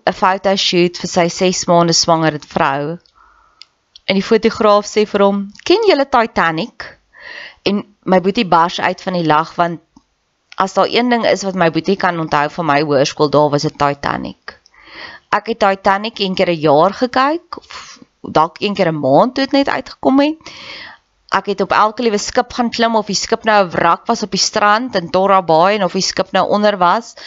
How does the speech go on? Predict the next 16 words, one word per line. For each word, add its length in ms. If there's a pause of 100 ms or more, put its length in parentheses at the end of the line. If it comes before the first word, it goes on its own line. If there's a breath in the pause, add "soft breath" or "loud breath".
(220 loud breath)
terwyl 260
ons 120
gaan 160
duik 280
het, 120
en 100
ek 100
het 100
in 160
elke 360
liewe 380
een 160
Titanic 560
daar 160
gaan 200
vlieg. 560